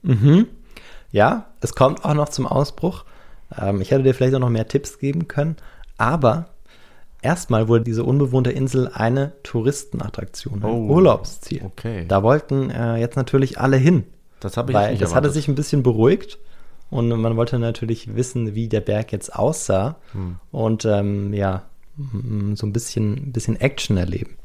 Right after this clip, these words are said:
Speaker 2: Das ist natürlich die falsche Richtung, die die Leute hätten nehmen sollen.
Speaker 1: Ja, das ist richtig, ja. Aber erst, also der Berg war jetzt erstmal wieder ein bisschen ruhiger.
Speaker 2: Mhm.
Speaker 1: Und das konnten sich auch vor allem eigentlich nur gut Betuchte leisten. Und dann wurden sogenannte Lustfahrten veranstaltet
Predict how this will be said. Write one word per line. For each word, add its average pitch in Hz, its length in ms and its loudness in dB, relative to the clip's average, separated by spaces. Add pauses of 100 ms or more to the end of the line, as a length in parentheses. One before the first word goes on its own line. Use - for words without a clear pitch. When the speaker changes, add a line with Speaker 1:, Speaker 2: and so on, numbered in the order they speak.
(180)
Speaker 2:
Das - 120 -10
ist - 60 -10
natürlich 107 220 -6
die 107 80 -4
falsche 107 340 2
Richtung, 87 360 -2
die 85 80 -2
die 85 100 -2
Leute 87 420 0
hätten 87 180 -4
nehmen 90 240 0
sollen. 85 280 -4 (540)
Speaker 1:
Ja, 113 440 4 (540)
das 143 180 0
ist - 140 -6
richtig, 139 360 -2
ja. 92 280 -2 (100)
Aber 117 300 4
erst, - 260 0
also 120 300 -2
der 113 100 4
Berg 123 240 2
war 127 80 4
jetzt 120 140 2
erstmal 123 260 -2
wieder 117 80 2
ein 110 80 2
bisschen 107 240 -4
ruhiger. 98 400 -2 (120)
Speaker 2:
Mhm. 90 240 -6 (280)
Speaker 1:
Und 120 340 2
das 123 140 0
konnten 160 240 2
sich 160 140 2
auch 139 180 -2
vor 135 140 2
allem 151 340 2
eigentlich 135 300 0
nur 127 100 4
gut 160 220 0
Betuchte 101 400 -4
leisten. 92 640 -4
Und 113 360 0
dann 120 140 0
wurden 135 180 4
sogenannte 131 400 2
Lustfahrten 123 680 -2
veranstaltet 95 800 -8